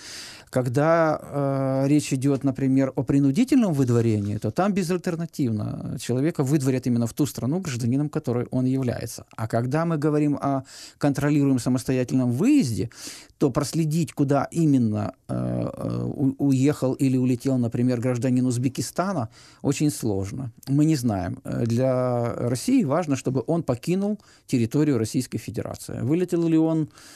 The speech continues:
э, в Узбекистан или в Турцию, или выехал ли он, э, на территорию Украины, для Российской Федерации это не имеет никакого значения. Для них важно, чтобы он покинул территорию,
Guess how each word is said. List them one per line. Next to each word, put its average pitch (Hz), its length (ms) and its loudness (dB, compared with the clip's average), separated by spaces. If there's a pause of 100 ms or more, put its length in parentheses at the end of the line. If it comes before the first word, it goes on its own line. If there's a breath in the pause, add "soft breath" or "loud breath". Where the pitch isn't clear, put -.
(420 loud breath)
э, 131 460 0 (160)
в 139 60 2
Узбекистан 127 840 0
или 117 160 0
в 110 100 -8
Турцию, 117 720 0
или 135 220 2
выехал 143 460 2
ли 135 120 2
он, 127 420 2
э, 123 400 -4
на 123 120 -2
территорию 131 520 0
Украины, 123 1120 0
для 127 640 -4
Российской 135 360 -2
Федерации 123 640 -2
это 113 140 -4
не 123 160 2
имеет 117 300 0
никакого 117 420 -4
значения. 131 440 0
Для 110 120 -2
них 117 160 -2
важно, 151 220 0
чтобы 113 220 -2
он 110 60 -2
покинул 127 400 -2
территорию, 113 540 -6